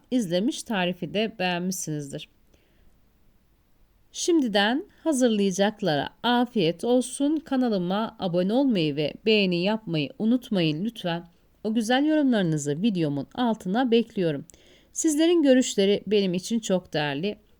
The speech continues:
Tarifin malzemelerini, neyi ne kadar kullandığımı açıklama kısmında belirteceğim.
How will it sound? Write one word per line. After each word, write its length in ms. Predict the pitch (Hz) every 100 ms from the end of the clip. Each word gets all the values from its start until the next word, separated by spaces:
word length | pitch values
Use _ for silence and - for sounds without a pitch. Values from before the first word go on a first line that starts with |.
| _
Tarifin 580 | 233 220 233 233 311 285
malzemelerini, 880 | 214 202 180 170 151 151 147 185 240
neyi 400 | 196 214 233 240
ne 100 | 240
kadar 520 | 247 208 180 208 262
kullandığımı 880 | - 233 170 151 143 143 151 175 294 - - _ _ -
açıklama 560 | 302 - 202 170 196
kısmında 680 | - - - 185 170 208 233
belirteceğim. 800 | 208 214 214 196 160 180 208 254